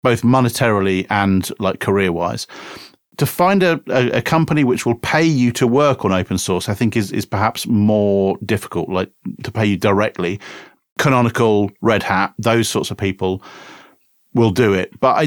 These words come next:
I, I think the real value is in working for a company which is aiming to make a profit and is producing a service which also contributes to open source in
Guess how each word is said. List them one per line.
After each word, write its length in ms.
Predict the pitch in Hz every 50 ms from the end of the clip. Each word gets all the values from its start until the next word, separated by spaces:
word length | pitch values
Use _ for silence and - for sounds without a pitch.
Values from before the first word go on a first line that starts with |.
| 131 - -
I, 60 | 143
I 40 | 143
think 180 | - 185 170 143
the 100 | 143 135
real 280 | 135 160 170 175 147
value 520 | 110 104 113 104 101 92 95 98 101 104 -
is 260 | - 113 113 107 - -
in 460 | 123 113 113 113 107 107 107 110 - _ _ -
working 400 | 110 123 143 151 - - 170 151
for 100 | - 156
a 40 | 143
company 500 | - 151 139 131 - 123 120 120 120 120
which 300 | - 110 113 113 - -
is 200 | 117 113 101 107 - _ _ _ _ -
aiming 240 | 104 113 127 143 151
to 100 | - 165
make 180 | 151 147 151 -
a 40 | 156
profit 460 | - - 147 135 - - 143 156 -
and 120 | - 98 95
is 80 | 95
producing 500 | - - 110 95 - 123 127 - - 135
a 40 | 139
service 500 | - - 131 117 110 107 98 104 107 - - - - -
which 180 | 110 110 - -
also 560 | - 135 151 151 - - 117 98 98 95 95 - _
contributes 540 | - - 135 143 - - 131 151 151 135 -
to 80 | - 131
open 220 | 131 - 127 120
source 440 | - - 107 98 92 92 95 - - _ -
in 420 | 101 98 98 98 98 98 92